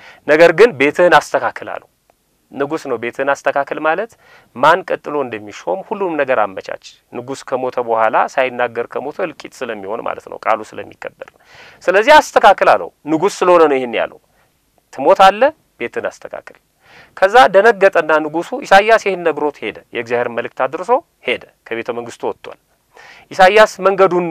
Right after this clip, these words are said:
ቀጥሏል። ንጉሡ ግን ፊቱን ወደ ምስራቅ መለሰና እዛው አልጋው ላይ እንደሆነ ወደ እግዚአብሔር ጮኸ።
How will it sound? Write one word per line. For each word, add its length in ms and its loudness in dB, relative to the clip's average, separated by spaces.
ቀጥሏል። 460 -6
ንጉሡ 260 -4
ግን 220 2
ፊቱን 300 -4
ወደ 180 2
ምስራቅ 480 2
መለሰና 560 -6
እዛው 260 4
አልጋው 380 8
ላይ 140 4
እንደሆነ 400 -4
ወደ 180 -4
እግዚአብሔር 460 -2
ጮኸ። 220 -10